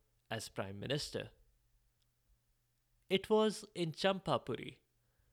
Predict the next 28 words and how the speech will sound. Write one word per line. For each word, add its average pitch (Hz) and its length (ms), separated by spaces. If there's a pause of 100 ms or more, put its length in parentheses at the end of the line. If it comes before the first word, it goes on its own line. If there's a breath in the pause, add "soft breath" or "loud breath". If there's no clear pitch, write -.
(160)
a 156 60
small 185 480
town 156 420
in 143 140
this 139 180
huge 147 540
empire, 123 640 (400 soft breath)
that 143 220
there 156 180
lived 147 360
a 117 60
girl, 104 300 (1000)
Shubhadrangi. 120 840 (1500)
She - 380
is 165 180
described 123 720 (560)
as 170 260
extremely 180 920
beautiful 139 720 (400)
in 127 160
a 120 80
way 123 240
that 139 340
clearly 156 440
is 139 280
not 156 540
talking 127 360
about 117 380